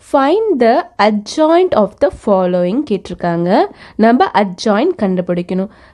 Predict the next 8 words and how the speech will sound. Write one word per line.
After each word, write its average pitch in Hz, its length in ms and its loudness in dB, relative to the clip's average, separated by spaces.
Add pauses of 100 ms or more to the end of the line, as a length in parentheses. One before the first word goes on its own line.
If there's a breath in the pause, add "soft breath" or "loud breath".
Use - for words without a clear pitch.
ஃபர்ஸ்ட் 240 260 2 (120)
சம்ல 240 360 0
ஃபர்ஸ்ட் 294 300 -2 (140)
சப்டிவிஷன் 196 640 0
பார்க்கலாம். 185 420 -2 (600 loud breath)
இது 196 200 2 (640)
டூ 415 80 4 (220)
cross 262 280 0